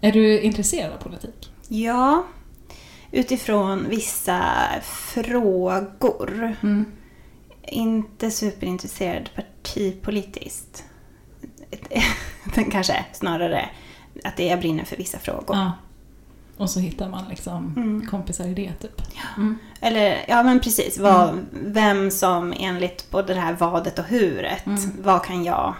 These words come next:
Speaker 2: identifiera mig med?
Speaker 1: Mm.
Speaker 2: Eller, eh,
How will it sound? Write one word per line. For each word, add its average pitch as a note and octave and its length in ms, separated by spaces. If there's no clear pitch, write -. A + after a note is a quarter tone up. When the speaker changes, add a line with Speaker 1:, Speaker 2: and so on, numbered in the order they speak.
Speaker 2:
identifiera F#3 520
mig - 140
med? - 200
Speaker 1:
Mm. G3 280
Speaker 2:
Eller, F3 400
eh, G3 200